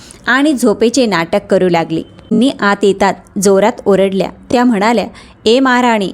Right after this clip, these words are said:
इतक्या उशिरापर्यंत झोपण्याची वेळ आहे का? तिथे माझी मुलगी चहासाठी वाट पाहत आहे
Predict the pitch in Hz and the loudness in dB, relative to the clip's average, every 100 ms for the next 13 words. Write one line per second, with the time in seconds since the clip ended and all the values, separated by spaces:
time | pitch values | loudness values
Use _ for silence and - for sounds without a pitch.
0 | - - 214 - 311 240 202 240 254 294 | -12 -6 -4 0 0 2 0 0 0 0
1 | 214 202 196 269 233 - 214 220 277 190 | 0 0 -2 -2 -2 -2 -2 0 0 0
2 | 196 208 208 233 269 330 - - - - | 0 0 0 -2 -2 -4 -8 -20 -20 -10
3 | - 285 320 349 247 226 294 254 208 277 | -2 0 2 2 0 2 2 2 2 0
4 | 277 214 220 226 247 285 196 175 180 - | 0 0 0 0 0 0 0 -2 -4 -2
5 | 226 233 226 190 | -2 0 -2 -2